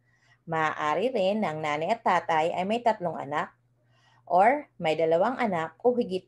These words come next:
pa, no? Minsan kasi ang mga magulang natin or ang isang pamilya min-, ng tatay at nanay, minsan ay maraming mga anak na bumubuo.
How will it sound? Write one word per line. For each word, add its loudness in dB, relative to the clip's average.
pa, -2
no? -2
Minsan 0
kasi 0
ang 0
mga -2
magulang -2
natin -6
or 6
ang 0
isang -4
pamilya 0
min-, -6
ng -4
tatay 0
at -6
nanay, -2
minsan 0
ay 0
maraming 0
mga -4
anak -4
na -6
bumubuo. -2